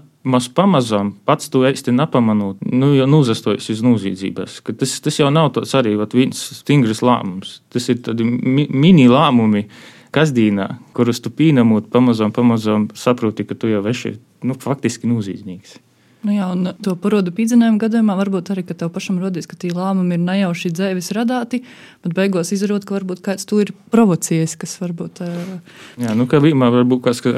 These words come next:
Speaker 1: kas ar tevi arī manup-, manipulē, bet golu golā tomēr te ir tava izvēle.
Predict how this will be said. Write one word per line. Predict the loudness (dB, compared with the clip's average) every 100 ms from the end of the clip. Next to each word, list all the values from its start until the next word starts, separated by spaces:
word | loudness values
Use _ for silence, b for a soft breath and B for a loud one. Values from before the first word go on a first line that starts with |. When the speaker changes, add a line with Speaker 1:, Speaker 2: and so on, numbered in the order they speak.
| -2
Speaker 1:
kas | -2 -2
ar | 0
tevi | 2 2
arī | 2 4
manup-, | 4 4 4 0 0
manipulē, | 4 4 2 2 2
bet | 4 2 2
golu | 4 4 4
golā | 4 2
tomēr | 0 0 2 0 -6 B B 0
te | 2
ir | 2
tava | 2 4 4
izvēle. | 2 -2 -4 -6 -8